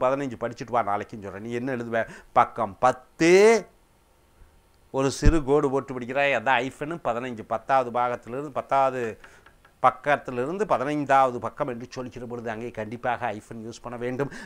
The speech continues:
அதே போன்று ஒன்று ஆரம்பித்து ஒன்று முடியக்கூடிய, உதாரணத்திற்கு டெல்லியிலிருந்து சென்னை என்று சொல்கிறாய், டெல்லி to சென்னை இல்ல, டெல்லி ஹைஃபன் சென்னை என்று போட வேண்டும், நடுக்கோடு போட வேண்டும். When a word has to be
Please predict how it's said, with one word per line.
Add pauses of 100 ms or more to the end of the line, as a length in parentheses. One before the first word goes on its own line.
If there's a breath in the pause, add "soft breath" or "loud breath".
(200)
அதே (100)
போன்று
ஒன்று (200)
ஆரம்பித்து
ஒன்று
முடியக்கூடிய, (500 loud breath)
உதாரணத்திற்கு (120)
டெல்லியிலிருந்து (120)
சென்னை
என்று
சொல்கிறாய், (380 loud breath)
டெல்லி (100)
to
சென்னை
இல்ல, (140)
டெல்லி
ஹைஃபன்
சென்னை
என்று
போட
வேண்டும்,
நடுக்கோடு
போட
வேண்டும். (260 loud breath)
When
a
word
has
to
be